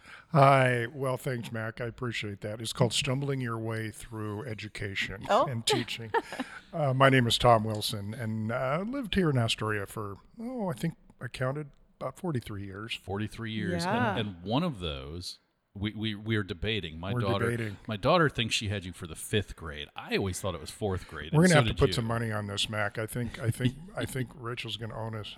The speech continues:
Speaker 1: owe us
Speaker 2: Oh.
Speaker 1: some, uh,
Speaker 2: <laughs> 'Cause you both think fourth grade?
Speaker 3: But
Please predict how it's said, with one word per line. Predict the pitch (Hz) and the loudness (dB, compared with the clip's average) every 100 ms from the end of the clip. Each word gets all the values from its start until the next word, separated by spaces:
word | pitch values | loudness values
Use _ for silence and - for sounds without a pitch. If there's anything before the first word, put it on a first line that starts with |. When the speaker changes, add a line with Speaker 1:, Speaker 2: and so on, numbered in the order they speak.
| - | -12
Speaker 1:
owe | 117 110 | -10 -4
us | 208 | -2
Speaker 2:
Oh. | 104 | -2
Speaker 1:
some, | 101 101 - - - - | -4 -4 -4 -4 -6 -2
uh, | 151 - - | -2 -2 -8
Speaker 2:
<laughs> | - - | -20 -2
'Cause | 233 | 0
you | 208 | 6
both | 185 180 | 8 8
think | 196 156 | 6 -2
fourth | 165 170 | -4 -2
grade? | 175 170 214 | 0 -2 0
Speaker 3:
But | 139 | -2